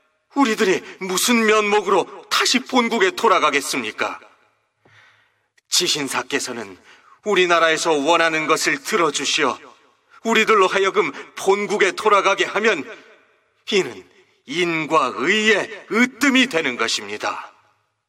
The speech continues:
부디 살펴주시기 바랍니다.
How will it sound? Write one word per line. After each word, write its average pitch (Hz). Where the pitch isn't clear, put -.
부디 127
살펴주시기 202
바랍니다. 113